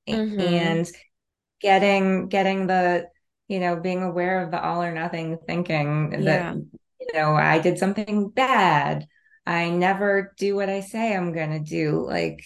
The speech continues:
Speaker 1: just sort of
Speaker 2: Yes. Yeah.
Speaker 1: taking that out of the equation, 'cause that's not
Speaker 2: Yeah.
Speaker 1: helping.
Speaker 2: So,
Speaker 1: And
Speaker 2: so good.
Speaker 1: Yeah.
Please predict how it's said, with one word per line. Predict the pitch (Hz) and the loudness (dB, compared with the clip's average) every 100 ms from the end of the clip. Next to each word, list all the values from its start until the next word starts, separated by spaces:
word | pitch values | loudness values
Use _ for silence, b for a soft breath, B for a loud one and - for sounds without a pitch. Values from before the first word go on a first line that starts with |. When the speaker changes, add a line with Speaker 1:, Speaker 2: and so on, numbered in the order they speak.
| - 220 | -16 -10
Speaker 1:
just | 220 220 - | -8 -8 -2
sort | 247 | 2
of | |
Speaker 2:
Yes. | 233 - - - - - _ - | 2 0 -6 -12 -20 -20 _ -10
Yeah. | 185 175 - 175 | -2 -2 -2 0
Speaker 1:
taking | 247 240 254 233 | 0 2 0 2
that | 220 214 | 4 6
out | 208 196 | 4 4
of | |
the | 196 185 | 0 0
equation, | 185 202 202 196 156 165 | -2 -2 -2 0 -4 -4
'cause | 180 | -4
that's | 165 - | -6 -4
not | 185 | -2
Speaker 2:
Yeah. | 170 | -2
Speaker 1:
helping. | 160 165 - - - 208 - | 0 -2 -2 -6 -4 -4 -4
Speaker 2:
So, | 185 185 190 | 0 2 2
Speaker 1:
And | 208 - - | 0 -8 -12
Speaker 2:
so | - 190 | -4 -2
good. | 180 175 165 170 - _ _ _ _ _ - | -2 -2 -4 -6 -12 _ _ _ _ _ -8
Speaker 1:
Yeah. | 196 190 | -4 -2